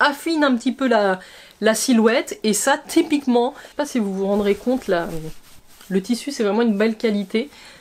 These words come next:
C'est typiquement le genre de pantalon que je peux mettre pour le boulot. Il y a une petite fermeture là, euh, en latéral. Donc ça, au vu du prix, quarante-cinq euros, je garde. Ça, c'est, euh,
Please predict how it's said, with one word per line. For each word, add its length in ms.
C'est 300
typiquement 720
le 240
genre 420
de 220
pantalon 640
que 140
je 120
peux 140
mettre 260
pour 240
le 80
boulot. 480
Il 60
y 40
a 20
une 100
petite 520
fermeture 800
là, 320
euh, 280
en 100
latéral. 680
Donc 180
ça, 420
au 60
vu 180
du 120
prix, 340
quarante-cinq 520
euros, 340
je 120
garde. 280
Ça, 120
c'est, 300
euh, 220